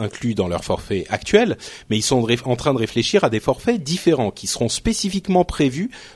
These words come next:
pour les usages intensifs de data. Euh, et ça pourra aller bien au-dessus de ce giga qui existe aujourd'hui dans le forfait.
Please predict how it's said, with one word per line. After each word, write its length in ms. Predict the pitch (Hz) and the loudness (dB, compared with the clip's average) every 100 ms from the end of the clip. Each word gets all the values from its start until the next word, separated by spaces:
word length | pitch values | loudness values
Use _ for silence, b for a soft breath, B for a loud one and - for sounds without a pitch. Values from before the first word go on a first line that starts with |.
| - | -2
pour 240 | 226 247 | 4 4
les 240 | 151 123 135 | 4 2 2
usages 320 | 135 156 135 | 2 4 2
intensifs 560 | 120 120 113 - 226 | 2 0 0 -2 2
de 100 | 147 | 4
data. 380 | 143 135 - 95 B B B B B - | 4 4 2 -2 B B B B B -2
Euh, 200 | 110 98 - | 2 2 2
et 120 | 113 | 0
ça 160 | - | 0
pourra 240 | - 104 113 | 0 4 4
aller 180 | 131 190 | 4 4
bien 260 | 127 147 139 | 4 6 4
au-dessus 440 | 127 - 226 202 - | 2 0 0 0 2
de 120 | 113 | 2
ce 200 | - 110 | 6 2
giga 460 | 95 98 120 185 202 | 2 2 2 2 -2
qui 320 | - 98 92 | -4 -4 -2
existe 360 | 101 123 151 113 | -4 -6 -2 0
aujourd'hui 340 | 95 95 175 | 0 -2 2
dans 80 | 180 | 2
le 60 | |
forfait. 420 | 139 131 - - | 4 2 2 -4